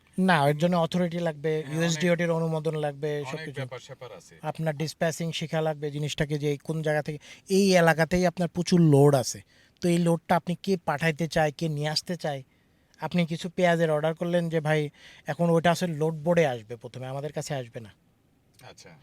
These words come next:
Speaker 1: ওটা আপনার একটা লোড বোর্ড বলে এটাকে, ওই লোড বোর্ডে আপনি মনে করেন সাপোজ,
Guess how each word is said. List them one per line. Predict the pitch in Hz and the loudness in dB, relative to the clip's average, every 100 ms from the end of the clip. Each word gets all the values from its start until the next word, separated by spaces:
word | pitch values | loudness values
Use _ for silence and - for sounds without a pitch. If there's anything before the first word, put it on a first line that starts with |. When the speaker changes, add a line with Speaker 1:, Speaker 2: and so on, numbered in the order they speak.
| _ _ | _ _
Speaker 1:
ওটা | 156 165 | 0 2
আপনার | 165 170 | 2 2
একটা | 165 165 | 0 -2
লোড | 151 160 165 | 0 0 -2
বোর্ড | 143 160 151 | 0 0 0
বলে | 156 131 | -2 -4
এটাকে, | 127 135 196 269 - _ | -4 -4 -4 -6 -12 _
ওই | 165 160 | -4 0
লোড | 156 160 | 2 2
বোর্ডে | 151 180 190 | 2 0 2
আপনি | 180 - 160 | 2 0 -2
মনে | 156 151 | -2 -2
করেন | 156 156 | 0 -2
সাপোজ, | 156 156 - 143 - | -2 -2 -2 -4 -6